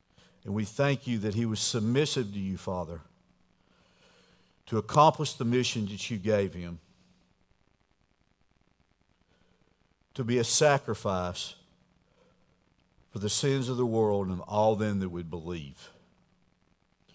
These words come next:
We thank you for the shed blood, and we ask for that shed blood to cover us today. We ask that we are able to see what you would have us see.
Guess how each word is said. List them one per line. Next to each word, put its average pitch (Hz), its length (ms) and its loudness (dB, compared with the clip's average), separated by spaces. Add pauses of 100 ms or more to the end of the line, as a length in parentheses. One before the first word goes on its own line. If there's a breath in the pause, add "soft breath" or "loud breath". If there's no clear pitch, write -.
(240 soft breath)
We 117 120 0
thank 139 340 4
you 123 100 -2
for 113 100 -6
the 104 100 -4
shed 123 400 2
blood, 123 300 6
and 120 100 2
we 113 220 2
ask 113 280 0
for 110 140 -8
that 104 160 0
shed 110 380 0
blood 110 240 -2
to 101 80 -6
cover 101 480 -2
us 92 140 -6
today. 85 420 -8 (2000 soft breath)
We 110 180 0
ask 110 240 2
that 101 140 -6
we 107 120 -4
are 101 120 2
able 113 280 2
to - 140 -10
see - 380 0
what 104 280 -6
you 104 120 -6
would 98 100 -4
have 101 300 -2
us 98 120 -4
see. 92 540 -4